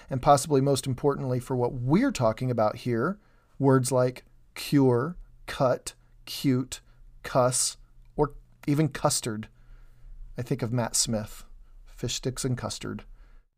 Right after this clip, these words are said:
So why is it so natural for us to look at the word U L C U S and say ulcus and not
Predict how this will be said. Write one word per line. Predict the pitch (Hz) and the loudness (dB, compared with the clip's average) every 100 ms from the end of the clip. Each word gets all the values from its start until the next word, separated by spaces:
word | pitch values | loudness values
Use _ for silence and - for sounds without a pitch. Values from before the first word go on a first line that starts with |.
| - - | -20 -14
So | - 160 | -2 0
why | 131 127 151 | 4 4 4
is | 160 | 2
it | 147 | 0
so | - 147 | 0 2
natural | 139 127 131 - 147 | 2 2 0 2 0
for | 127 139 | 0 0
us | 139 - | 0 0
to | 143 | 0
look | 135 143 | 2 2
at | 160 - | 0 0
the | |
word | 143 139 147 151 135 131 - | 0 4 6 6 4 0 -8
U | - 135 151 160 160 - | -4 2 6 6 4 2
L | 143 151 151 143 - | 2 4 4 0 -6
C | - - 160 | -6 0 2
U | 143 143 139 131 | 2 2 2 2
S | 165 160 123 - - | 2 2 0 -6 -4
and | 147 135 | -4 -2
say | - 143 127 120 - _ _ _ _ - _ - | 2 2 2 0 -6 _ _ _ _ -20 _ 4
ulcus | 160 175 - - - - - | 6 6 2 -2 -2 -2 -2
and | 156 135 | 0 2
not | 131 113 110 - | 2 0 -4 -10